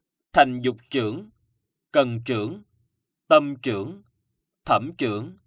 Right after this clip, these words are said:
thành dục trưởng hạ,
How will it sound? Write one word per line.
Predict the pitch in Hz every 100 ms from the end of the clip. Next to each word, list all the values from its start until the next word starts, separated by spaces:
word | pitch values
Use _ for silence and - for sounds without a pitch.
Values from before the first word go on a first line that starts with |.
| _ _ _ _ _ _ _ _ _ _ _ _ _ _ _ _ _ _ -
thành | 156 139 120
dục | 131 123 _ _
trưởng | 131 120 165
hạ, | 127 110 98